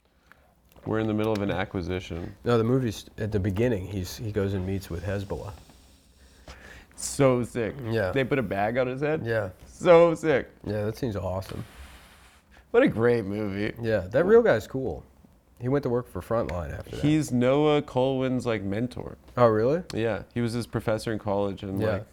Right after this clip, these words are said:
Speaker 1: they ha-, they
Speaker 2: Noah's
Speaker 1: ha-,
Speaker 2: got a
Speaker 1: they have,
Speaker 2: wild
Speaker 1: like
Speaker 2: look now, dude.
Speaker 1: <laughs> Noah's got a wild look.
Speaker 2: <laughs> Yeah.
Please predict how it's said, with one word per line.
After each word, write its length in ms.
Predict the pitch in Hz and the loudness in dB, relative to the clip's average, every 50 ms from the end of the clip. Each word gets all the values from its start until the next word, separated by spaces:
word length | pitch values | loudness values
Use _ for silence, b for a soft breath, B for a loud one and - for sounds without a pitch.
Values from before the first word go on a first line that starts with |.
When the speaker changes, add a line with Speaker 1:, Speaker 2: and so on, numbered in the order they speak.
| b b b b b b b | b b b b b b b
Speaker 1:
they 200 | - 107 104 104 | -2 0 2 2
ha-, 80 | 104 - | 0 0
they 160 | - 104 107 | 0 2 4
Speaker 2:
Noah's 280 | 107 - 359 349 - 117 | 6 6 4 4 2 4
Speaker 1:
ha-, 40 | 113 | 4
Speaker 2:
got 100 | 120 113 | 4 4
a 20 | 135 | 6
Speaker 1:
they 80 | 139 147 | 6 6
have, 140 | 160 - | 8 8
Speaker 2:
wild 140 | - - - - | 8 6 4 4
Speaker 1:
like 80 | 95 | 2
Speaker 2:
look 200 | 110 131 143 - | 0 0 0 -2
now, 220 | 87 98 98 101 107 | -6 -8 -8 -8 -8
dude. 240 | 110 117 113 120 - - _ _ _ _ - _ _ - - | -8 -8 -8 -8 -10 -14 _ _ _ _ -20 _ _ -16 -12
Speaker 1:
<laughs> 400 | 107 110 131 104 90 101 - - | -8 -4 -2 -2 -2 -4 -4 -4
Noah's 340 | 120 113 107 113 123 127 110 | -2 0 2 2 2 2 2
got 120 | 107 101 | 2 0
a 60 | 92 92 | 0 0
wild 360 | 90 90 92 92 90 98 135 | 0 0 0 0 0 0 2
look. 160 | 143 139 135 - - - - | 2 4 6 8 8 8 8
Speaker 2:
<laughs> 220 | - - - - | 8 6 4 4
Yeah. 280 | 151 147 151 127 - | 4 4 2 2 0